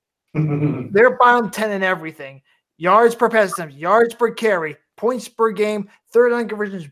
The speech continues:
Speaker 2: bottom ten, bottom five for most of that stuff. It's just bad. But they do good against bad offenses, which thankfully they're playing a bad <laughs> offense this week, so they might just win this
Speaker 1: They
Speaker 2: game.
Speaker 1: are.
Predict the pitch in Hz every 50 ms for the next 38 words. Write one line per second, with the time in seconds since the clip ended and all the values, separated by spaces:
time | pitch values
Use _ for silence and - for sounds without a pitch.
0 | _ - 202 240 247 247 247 240 202 - - - 220 220 208 175 - 220 269 285
1 | 262 175 - - - - - 254 233 226 226 214 - 190 185 190 214 226 214 -
2 | - 170 151 143 139 - - - 156 143 147 143 - 208 208 202 - - 196 185
3 | - - - 160 156 156 156 156 156 156 - _ _ _ _ _ _ _ _ _
4 | _ _ _ - 247 302 302 302 - - 156 180 220 214 180 147 - 233 269 294
5 | 294 190 180 226 240 233 220 220 208 165 143 - - 170 180 185 190 185 180 180
6 | 185 180 190 185 175 175 160 160 160 160 160 - - - - _ - 302 320 311
7 | 220 202 - 226 226 220 220 214 208 214 208 208 214 208 202 190 170 - 185 185
8 | 190 190 190 175 175 180 - - 180 180 175 - - 208 180 - - 202 190 185
9 | - 202 190 180 190 185 190 196 214 202 180 - 190 175 165 170 180 180 180 175
10 | 170 165 160 - - 185 180 175 175 175 175 175 -